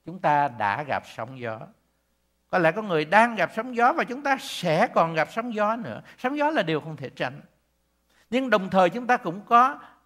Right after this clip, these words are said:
Chúa của cả trời đất, Chúa của cả vũ trụ,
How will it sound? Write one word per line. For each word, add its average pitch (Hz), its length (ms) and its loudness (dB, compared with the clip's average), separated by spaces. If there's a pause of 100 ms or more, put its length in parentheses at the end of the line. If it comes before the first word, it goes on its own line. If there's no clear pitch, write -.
(200)
Chúa 294 540 0
của 208 120 -4
cả 196 560 -4
trời 160 200 -2
đất, 202 180 -2 (140)
Chúa 320 300 0
của 240 80 -6
cả 185 240 4
vũ 226 200 -4
trụ, 170 240 -6